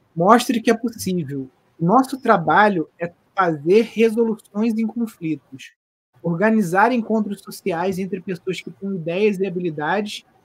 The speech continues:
e pessoas que têm o poder pra mover as coisas. Vamos pegar uma grande seção dessas terras áridas, vender a ideia do trabalho conjunto e botar pra quebrar ali, em agricultura de terras áridas,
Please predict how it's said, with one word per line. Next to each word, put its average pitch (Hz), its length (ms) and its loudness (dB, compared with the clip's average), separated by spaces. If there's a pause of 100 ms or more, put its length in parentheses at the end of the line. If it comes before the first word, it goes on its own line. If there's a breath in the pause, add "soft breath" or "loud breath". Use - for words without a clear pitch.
(200)
e 180 60 -10
pessoas 208 380 0
que - 140 -16
têm 220 180 0
o 214 100 -4 (100)
poder 214 720 6
pra 247 120 -2
mover 220 360 2
as 240 160 -2
coisas. 143 600 -6 (720)
Vamos 247 360 2
pegar 220 340 4
uma 214 160 4
grande 214 420 2
seção 214 460 -4
dessas 190 320 -6
terras 170 420 -6
áridas, 156 520 -6 (400)
vender 196 440 6
a 262 60 6
ideia 214 320 2
do 190 120 -6
trabalho 185 400 -2
conjunto 170 760 -6 (120)
e 185 40 -8
botar 226 380 2
pra 240 160 -2
quebrar 202 380 0
ali, 165 340 -2 (180)
em 185 140 -4
agricultura 202 640 0
de 190 120 -6
terras 185 380 -4
áridas, 190 560 -2